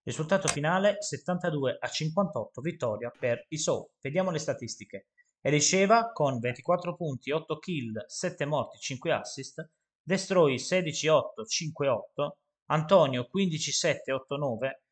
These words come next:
Princess undici sette, sei uno. Vito due due otto sei. Dall'altro lato vediamo League Eyes con Mazen, ventisette punti, tre kill, sei morti, tre assist. Bober tredici tredici, sei cinque. Rambo otto otto otto quattro.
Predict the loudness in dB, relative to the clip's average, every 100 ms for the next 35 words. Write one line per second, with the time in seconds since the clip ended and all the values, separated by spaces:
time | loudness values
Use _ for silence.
0 | _ -2 2 4 2 -2 -4 -4 -4 -2
1 | -2 -2 -2 0 -2 -4 -6 -4 -4 -4
2 | -6 -8 -12 _ _ -4 0 0 0 -2
3 | 0 0 2 0 -2 -2 0 0 0 -4
4 | -4 -4 0 2 2 -2 _ _ _ -2
5 | 0 2 4 4 4 2 -2 -2 0 0
6 | -2 -6 0 2 4 2 -2 -2 -2 0
7 | 2 0 -2 -6 -8 -12 -8 -8 -8 -8
8 | -6 -6 -10 -8 -8 -6 -6 -6 -6 -6
9 | -2 -2 -2 -6 -4 -2 -2 -4 -12 -12
10 | -14 -14 _ _ -2 6 8 8 4 4
11 | 0 -16 _ 2 2 2 -4 -2 0 0
12 | -2 -6 -4 -4 -2 -4 -4 -4 -4 -4
13 | -14 _ 4 6 6 6 4 4 2 0
14 | 2 4 4 0 -14 -2 4 4 2 -6
15 | -6